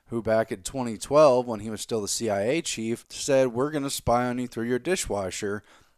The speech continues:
and essentially hailed the Internet of Things. Here he is in Wired magazine. He discusses openly the emergence of the Internet of Things and how great it's going to be, the particular effect it will have on the clandestine craft,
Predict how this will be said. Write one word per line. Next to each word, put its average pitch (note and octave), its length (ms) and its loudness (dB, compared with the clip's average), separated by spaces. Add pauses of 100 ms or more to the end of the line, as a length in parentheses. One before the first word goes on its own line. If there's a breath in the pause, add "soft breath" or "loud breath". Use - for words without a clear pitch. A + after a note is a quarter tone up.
(100)
and A2+ 360 -4
essentially B2 580 -2
hailed B2+ 380 2
the A2 140 -4
Internet G#2+ 340 -2
of F#2 80 -6
Things. C3 480 -4
Here B2 160 0
he B2 80 2
is A2+ 120 0
in G#2+ 160 -6
Wired A#2 440 2
magazine. G#2 760 -4
He C3+ 180 -6 (140)
discusses B2+ 760 -2
openly A2+ 500 -2
the G#2 140 -4
emergence B2 580 -4
of G#2+ 80 -2
the G#2 160 -4
Internet A#2 360 -2
of G#2 100 -4
Things D#3 560 -4 (320 loud breath)
and G2+ 80 -10
how A#2 200 -2
great C#3 280 0
it's C3+ 160 -6
going B2 320 -4
to A2+ 60 -4
be, A#2 400 -2 (300 soft breath)
the G#2 120 -4
particular B2+ 760 0
effect C3 520 2
it G#2+ 80 2
will G#2 140 0
have A2 240 2
on G#2 120 -4
the G2+ 60 -8
clandestine A2 880 -4
craft, B2 600 2